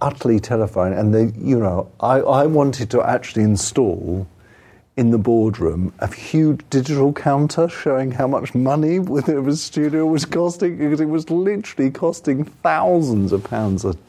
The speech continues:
you know, an hour. And that was terrifying. And most, but most of it was, you know, I said, I said to everyone we worked with, "Look,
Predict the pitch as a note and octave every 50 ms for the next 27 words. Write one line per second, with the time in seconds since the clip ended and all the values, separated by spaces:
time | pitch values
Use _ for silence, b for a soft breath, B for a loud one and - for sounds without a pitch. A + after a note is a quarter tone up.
0 | _ _ b b b b b b b b b b b b b b - A2+ G#2+ G2+
1 | F#2+ F#2+ G2 G#2+ A#2+ A#2+ G2+ - - F2+ F#2 - - - G2+ G#2 A2 B2 C3+ -
2 | - C3+ B2 A2+ G#2 G2 - - - - _ b b b b b b b b b
3 | b b b _ _ _ _ _ - - - D3 C#3 C3 A#2+ - G2+ F2 F#2 F#2+
4 | F#2 - - - A2+ G#2+ G#2 - - - - - _ _ _ _ _ _ _ _
5 | _ _ _ _ _ - A2 A2+ B2 C#3 E3 F3+ F#3 F#3 - - - - B2 A#2
6 | A#2 C3+ C#3+ D3+ C#3+ - - G2 F#2 - - F#2 F#2+ F#2+ F#2 - - - _ _
7 | _ - G#2+ G2+ F#2 F2+ F2 F2 - - G#2 G2+ F#2+ - - G2 F#2 F2 D#2 -
8 | - - _ _ _ _ _ _ - - _ - - F2 - - G#2+ F#2 D#2+ -
9 | - F2+ F2 E2+ E2 F2+ F2 E2 E2 E2+ F2+ F2+ F2+ F#2 F#2 - - F#2+ F2 F2
10 | - F#2 F2+ E2+ D2 - -